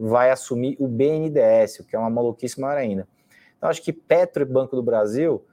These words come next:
sinceramente, eu acho bastante arriscado. Eu tenho uma, a gente tem uma, uma carteira na X P, né, falando pro nosso amigo aí que diz que a gente vende curso, ah,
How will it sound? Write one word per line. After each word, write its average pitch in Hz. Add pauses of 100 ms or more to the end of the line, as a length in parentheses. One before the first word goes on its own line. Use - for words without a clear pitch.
(320)
sinceramente, 151
eu 143
acho 131 (100)
bastante 127
arriscado. 120
Eu 156
tenho 160
uma, 120
a 107
gente 131
tem 131
uma, 117
uma 110
carteira 110
na 110
X -
P, 139 (600)
né, 117 (240)
falando 107
pro 104
nosso 104
amigo 104
aí 104
que -
diz 98
que -
a 98
gente 98
vende 98
curso, 131 (640)
ah, 98